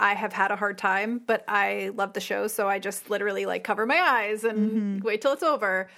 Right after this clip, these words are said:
Speaker 1: Um, but yeah, it's not the main focus of it.
Speaker 2: Mm-mm.
Speaker 1: It's not about the gore. It's about the people, and the gore is just, like, an occasional thing to, that doesn't bother some people,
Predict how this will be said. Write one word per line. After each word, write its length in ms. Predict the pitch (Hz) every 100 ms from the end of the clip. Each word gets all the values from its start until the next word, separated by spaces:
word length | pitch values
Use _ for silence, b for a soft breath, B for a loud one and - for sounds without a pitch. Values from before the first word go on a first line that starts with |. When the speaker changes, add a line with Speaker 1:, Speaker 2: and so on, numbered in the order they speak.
| B B B B B
Speaker 1:
Um, 640 | 220 220 208 104 101 - - _ _ _ -
but 220 | 226 220
yeah, 180 | 208 175
it's 160 | -
not 160 | 254 269
the 60 | 339
main 220 | 254 202
focus 440 | - 180 196 220
of 140 | 247 262
it. 280 | 262 262 _ _ _ -
Speaker 2:
Mm-mm. 380 | 254 196 196 202 208 _ _ -
Speaker 1:
It's 280 | 208 208 208
not 360 | 220 220 220
about 380 | 190 190 196 -
the 80 | 214
gore. 320 | 233 233 240
It's 240 | 240 196
about 240 | 202 196 196
the 60 | 190
people, 460 | 190 185 233 233
and 120 | 196
the 60 | 202
gore 260 | 196 196 202
is 120 | 190
just, 260 | 190 185
like, 280 | - 160 190 -
an 120 | 220
occasional 840 | 202 190 185 190 190 190 196 196 _ _ _
thing 260 | 190 185 180
to, 340 | 208 190 180 185 _ B B B B B -
that 140 | 233
doesn't 280 | 254 254 254
bother 320 | 233 240 233
some 220 | 220 214
people, 580 | 214 226 226 220 214 214